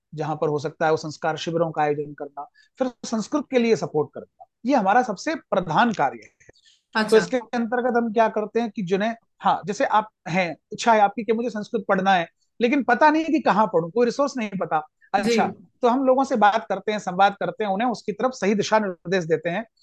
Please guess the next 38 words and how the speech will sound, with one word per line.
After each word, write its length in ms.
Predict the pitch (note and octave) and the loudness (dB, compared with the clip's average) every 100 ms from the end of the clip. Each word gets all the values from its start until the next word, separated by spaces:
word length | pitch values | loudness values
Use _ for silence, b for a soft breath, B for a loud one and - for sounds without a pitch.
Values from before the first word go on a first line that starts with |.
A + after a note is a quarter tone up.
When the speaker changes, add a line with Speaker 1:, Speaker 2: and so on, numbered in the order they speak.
| _ - | _ 2
Speaker 1:
और 220 | G3 G#3 - - _ - | 2 2 -6 -20 _ -2
उन्हें 180 | A#3 | 2
लेकर 240 | B3+ B3+ C#4+ | 2 2 0
के 100 | B3+ | 2
जाते 260 | G3 D#3+ | 2 2
हैं। 180 | E3 G3 A#3 - _ _ _ _ _ _ F3 | -2 -4 -8 -16 _ _ _ _ _ _ -2
जहां 220 | F3+ G#3 | 2 4
तक 80 | G#3+ | 2
Speaker 2:
जी। 60 | |
Speaker 1:
संभव 260 | G#3 A3 A3 | 0 0 0
होता 240 | G3+ G3+ | 0 2
है 80 | A3+ | 0
उनका 320 | G3+ G3+ A3 | -2 -2 -2
विधिवत 420 | G3 F3 F#3+ G#3 | -2 -4 -6 -6
उस 260 | G3 F#3+ - | -6 -8 -4
परंपरा 360 | F#3 F3 F3+ F#3 | -2 -2 2 2
से 240 | E3+ F#3+ b b - | 4 -2 b b -6
शिक्षण 500 | G#3+ D#3 - - G#3 | -4 -4 -2 0 2
कराना, 400 | F3+ E3 E3+ G3+ _ _ - | 2 2 0 -6 _ _ -2
और 100 | F#3 | 0
अगर 180 | F#3 | 2
होगा 240 | F#3 E3+ F#3+ | 0 0 -2
तो 120 | F#3+ | -2
हम 60 | F3 | -8
अपनी 200 | - G3+ | -8 -10
ओर 240 | F#3+ G3 | -6 -6
से 140 | - | 0
भी 100 | A3 | 2
अपना 340 | G#3+ - F#3+ F#3+ | 2 0 -2 0
व्यक्ति 280 | F#3 - G3 | 0 -4 -8
सपोर्ट 360 | E3+ - F3+ - | -6 -4 -4 -4
करते 220 | E3 F3 | -4 -4
हैं, 120 | F3+ | -6
तो 120 | F3+ | -6
वहां 200 | E3+ D3 | -6 -6
से 140 | D3+ G3+ | -2 0
भी 80 | |
पढ़ाना, 420 | G#3 F3 D3+ D#3+ | 2 2 0 -2